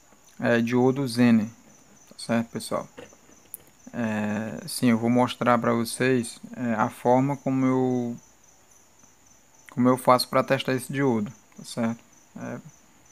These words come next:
pode ser que cada técnico aí tenha sua forma de testar, né? Tem outros métodos aí pra fazer os testes.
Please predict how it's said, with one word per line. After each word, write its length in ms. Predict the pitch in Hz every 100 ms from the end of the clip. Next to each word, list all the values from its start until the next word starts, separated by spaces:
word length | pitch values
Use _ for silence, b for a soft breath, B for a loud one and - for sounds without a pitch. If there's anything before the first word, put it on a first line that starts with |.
| _ _ _ _ -
pode 200 | - 110
ser 200 | - 120
que 720 | 113 117 113 113 110 110 113 110 - - - _ -
cada 220 | - 117 113
técnico 420 | - 120 120 120
aí 200 | 117 117
tenha 500 | 123 120 117 113 113
sua 220 | - 120
forma 360 | - 117 113 113
de 400 | 110 110 110 107
testar, 500 | 117 123 - 120 143
né? 160 | 135 139
Tem 120 | 123
outros 360 | 113 113 107 -
métodos 520 | 120 113 120 117 113
aí 80 | 107
pra 120 | 113
fazer 220 | 113 113
os 160 | 110 -
testes. 500 | 127 135 139 -